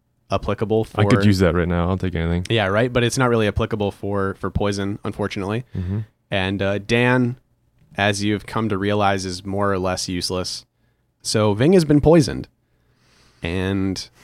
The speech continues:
Speaker 1: now that you're out of the swamp, you're still dealing with a poison druid. So what do you guys do?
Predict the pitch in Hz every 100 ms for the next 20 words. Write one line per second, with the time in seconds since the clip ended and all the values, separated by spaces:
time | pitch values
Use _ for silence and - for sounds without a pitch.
0 | - - 117 131 135 123 107 - 113 127
1 | - 107 - 120 110 107 110 107 101 95
2 | 92 - 110 104 104 101 98 107 90 90
3 | - _ _ _ _ _ _ _ _ _
4 | _ - 101 104 107 101 90 123